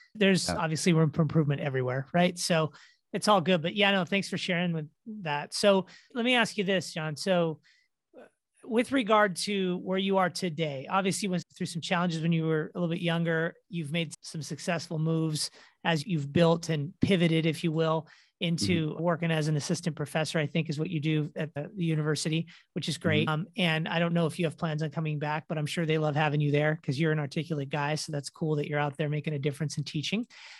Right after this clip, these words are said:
Speaker 1: So wh-, how did you pivot and shift into the multifamily or the investment space?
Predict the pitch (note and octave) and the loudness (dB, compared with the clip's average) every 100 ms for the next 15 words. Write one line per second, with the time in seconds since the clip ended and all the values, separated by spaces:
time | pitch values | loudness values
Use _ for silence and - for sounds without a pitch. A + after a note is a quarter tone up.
0 | - - A3+ F#3+ B3+ A#3 C4+ E4 G#3+ B3 | -14 -2 2 2 2 2 4 4 4 0
1 | - A#3 A3 G#3+ E3+ E3 - A#3 - - | 2 2 2 0 -2 -4 0 0 0 -4
2 | F#3+ G#3+ A#3 - E3+ D3 C#3+ D3 - - | 0 0 0 0 2 2 0 -4 -12 -20
3 | _ - F#3 G#3+ A3 G#3 - F#3+ G3 G3 | _ 0 4 4 2 -2 -2 0 0 0
4 | F#3+ F#3 D#3+ D3+ D3 D3+ F3 F3+ F#3+ - | -2 -2 -4 -4 -4 2 4 4 2 0
5 | - F#3 F3 | 0 2 2